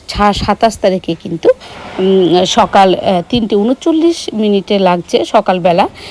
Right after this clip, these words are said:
এবং সারাটা দিন পাওয়া যাচ্ছে, সারাটা রাত পাওয়া যাচ্ছে, তার পরের দিন সকাল দুটো উনিশে ছেড়ে যাচ্ছে। তো এটা হচ্ছে অষ্টমীর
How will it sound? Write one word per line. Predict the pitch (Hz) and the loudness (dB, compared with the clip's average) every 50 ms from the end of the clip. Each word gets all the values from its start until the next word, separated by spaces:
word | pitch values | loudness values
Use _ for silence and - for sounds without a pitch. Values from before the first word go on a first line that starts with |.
| - - - | -14 -10 -4
এবং | 202 214 220 | -2 -2 -2
সারাটা | 202 - - 220 220 247 262 - 339 320 | -2 -2 0 2 2 2 2 2 2 2
দিন | 240 247 269 302 294 | 4 4 4 4 4
পাওয়া | - - 214 202 196 175 | 4 4 4 4 4 2
যাচ্ছে, | 170 190 185 165 - - 269 320 370 | 2 0 -2 -2 -2 0 2 2 2
সারাটা | - - - 208 190 170 - 190 170 | 0 0 0 0 0 0 -2 0 2
রাত | 185 202 226 - - - | 2 2 2 0 0 2
পাওয়া | 220 180 160 - | 2 2 2 0
যাচ্ছে, | - 165 - - - - 370 392 - | -2 -6 -6 -6 -6 -6 -6 -4 -2
তার | - 214 196 - - | -2 -2 -2 -2 0
পরের | - 185 185 196 233 262 - - | 2 2 2 2 0 -2 -2 0
দিন | 339 349 339 - - - - 392 - - | 0 0 0 -2 -8 -14 -14 -14 -14 -6
সকাল | - - 233 202 - 202 208 214 | -2 0 0 2 2 2 0 0
দুটো | 190 165 170 170 170 - 311 | 0 -2 -2 -2 0 0 2
উনিশে | 349 294 208 180 180 185 - - 480 - | 2 2 0 0 -2 -2 -2 -2 -4 -4
ছেড়ে | - - 214 180 165 - | -4 -4 -4 -2 -2 -4
যাচ্ছে। | - - - - _ - - - - - - _ _ _ - - - - - - - | -6 -8 -10 -12 _ -16 -16 -16 -16 -18 -20 _ _ _ -20 -20 -18 -18 -18 -10 -4
তো | - 247 - - | -4 -4 0 0
এটা | - 269 - - 330 359 | 0 2 4 4 4 4
হচ্ছে | 370 330 - - 277 311 - - | 2 0 2 4 4 4 4 4
অষ্টমীর | - 220 220 214 - - 311 302 294 320 330 339 | 2 2 2 0 -2 -4 0 2 4 4 4 4